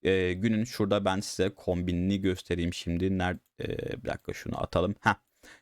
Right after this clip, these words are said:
Ee, günün kuponu arkadaşlar bu şekilde. Ben bugünün kornerlerini sevdim. Ee, güzel de, e, işler çıkartabileceğini düşünüyorum. Ee, Mönchengladbach Wolfsburg karşılaşmasının sekiz buçuk üst korneri ve Hoffenheim Schalke karşılaşmasında sekiz buçuk üst kornerini alın.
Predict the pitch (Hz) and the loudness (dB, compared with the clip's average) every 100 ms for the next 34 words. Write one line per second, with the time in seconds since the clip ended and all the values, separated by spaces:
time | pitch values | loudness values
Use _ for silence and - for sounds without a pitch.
0 | - 95 87 90 139 220 214 - - 180 | -2 0 0 0 0 -2 -4 -8 0 2
1 | 185 175 180 165 160 170 156 151 - 131 | 2 2 2 2 2 0 0 -2 0 0
2 | 127 131 131 139 135 143 147 147 - 139 | 2 2 2 0 0 2 0 0 2 4
3 | 143 143 131 131 - 165 147 131 160 104 | 4 4 2 2 2 2 2 -2 -2 0
4 | 101 98 117 123 131 123 120 127 - _ | 2 2 2 2 2 2 0 -2 -12 _
5 | 95 95 80 - 123 120 - 110 - 92 | 2 2 2 0 0 2 0 2 2 0
6 | 78 85 69 90 120 139 120 123 - _ | 0 0 0 -2 0 2 2 0 -4 _
7 | - 87 90 82 82 98 139 - 151 147 | -2 0 2 0 0 2 2 2 2 4
8 | 160 - 135 147 135 123 151 135 123 123 | 2 2 2 2 2 2 2 -2 0 2
9 | 110 - 104 - 90 - 98 98 - 131 | 2 0 -2 -2 -8 -6 -4 -2 -2 -4
10 | 139 131 131 - - - 147 139 131 139 | -4 -4 -4 -4 -2 2 4 4 0 0
11 | - _ - 127 - 165 - 117 90 104 | -8 _ 2 2 4 2 2 0 0 2
12 | 135 127 110 113 104 98 95 - 95 82 | 2 2 0 2 2 0 0 -2 -4 -2
13 | - 123 135 113 - - 95 - - 120 | 0 0 0 -2 -2 -4 -2 0 2 4
14 | 104 87 - 117 139 | 4 0 2 2 0